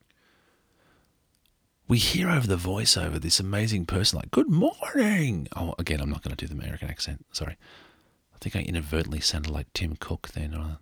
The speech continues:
the shareholders call. "Good morning." Anyway, he bursts out and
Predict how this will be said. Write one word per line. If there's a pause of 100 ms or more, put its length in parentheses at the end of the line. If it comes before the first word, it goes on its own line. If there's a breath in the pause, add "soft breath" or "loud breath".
the
shareholders
call. (100)
"Good
morning." (760 loud breath)
Anyway, (920)
he (220)
bursts
out (800 loud breath)
and